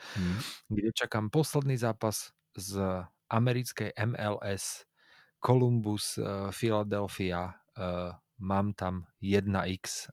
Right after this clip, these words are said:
Speaker 2: a v päťdesiatej šiestej minúte jedna nula, takže pozor, pozor, pozor,
Speaker 1: Dobre,
Speaker 2: hej.
Speaker 1: dobre.
Speaker 2: Tam to ešte, ešte sa môže,
Speaker 1: Ja
Speaker 2: ešte sa môže to
Speaker 1: som,
Speaker 2: všetko točiť.
Speaker 1: ja som osadil dvoječku na Arsenal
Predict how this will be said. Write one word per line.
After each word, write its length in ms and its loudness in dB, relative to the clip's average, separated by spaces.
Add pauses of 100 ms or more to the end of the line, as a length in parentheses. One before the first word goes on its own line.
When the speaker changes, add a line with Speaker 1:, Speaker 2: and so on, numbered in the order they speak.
(140)
Speaker 2:
a 220 -2
v 140 -6
päťdesiatej 600 2
šiestej 380 -2
minúte 320 0
jedna 400 2
nula, 320 -2
takže 320 -4
pozor, 480 2
pozor, 400 -4
pozor, 400 -4
Speaker 1:
Dobre, 100 -4
Speaker 2:
hej. 160 -2 (380)
Speaker 1:
dobre. 260 -2 (400)
Speaker 2:
Tam 240 -6
to 220 -4
ešte, 720 -2
ešte 240 -10
sa 160 -6
môže, 480 -4 (500)
Speaker 1:
Ja 220 4
Speaker 2:
ešte 160 6
sa 160 -2
môže 240 -2 (340)
to 80 -4
Speaker 1:
som, 100 4
Speaker 2:
všetko 300 0
točiť. 260 -12 (140)
Speaker 1:
ja 260 4
som 300 0
osadil 480 2
dvoječku 580 0
na 220 2
Arsenal 640 0